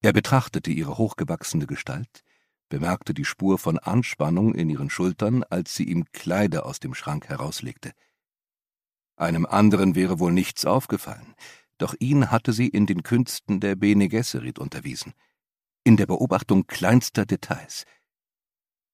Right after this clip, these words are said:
Sie drehte sich um und hielt ihm eine vergleichsweise förmliche Jacke hin. Über der Brusttasche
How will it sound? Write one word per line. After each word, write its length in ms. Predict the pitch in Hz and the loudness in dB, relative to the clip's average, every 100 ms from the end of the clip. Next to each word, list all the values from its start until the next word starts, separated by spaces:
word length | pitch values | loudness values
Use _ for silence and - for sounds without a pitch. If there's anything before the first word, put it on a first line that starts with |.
| _ | _
Sie 180 | - 78 | -2 -2
drehte 380 | 87 95 - 85 | 4 2 4 -2
sich 240 | 78 - | -4 -2
um 240 | 87 113 | 4 4
und 200 | - 98 | 4 0
hielt 300 | - 107 - | 2 2 4
ihm 160 | 104 104 | 4 4
eine 240 | - 98 | 4 0
vergleichsweise 720 | - 87 95 - 92 90 92 | 0 -2 -2 0 -2 0 -2
förmliche 680 | 82 - 98 90 90 76 95 | -4 -2 2 2 2 -2 -4
Jacke 300 | 80 95 - | -2 -4 -6
hin. 260 | - - - _ _ _ _ _ _ _ _ _ | -14 -16 -18 _ _ _ _ _ _ _ _ _
Über 220 | 135 113 | 6 6
der 120 | 101 85 | 4 2
Brusttasche 580 | 143 - - 90 151 | 2 2 -2 -2 -2